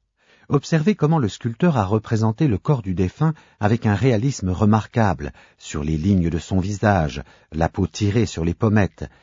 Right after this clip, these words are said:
et les veines sur ses mains. Ses pieds reposent sur un lion,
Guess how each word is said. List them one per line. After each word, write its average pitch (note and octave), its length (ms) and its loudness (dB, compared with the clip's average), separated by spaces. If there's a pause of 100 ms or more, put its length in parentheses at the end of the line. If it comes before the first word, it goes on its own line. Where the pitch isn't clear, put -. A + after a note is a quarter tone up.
(160)
et F#2 100 0
les F2+ 120 4
veines F2 320 0
sur - 200 -12
ses F#2 160 -2
mains. F#2 260 0 (920)
Ses - 180 -2
pieds F3+ 240 0
reposent D#3 400 0
sur A2+ 280 -2
un G#2 120 4
lion, F#2 260 0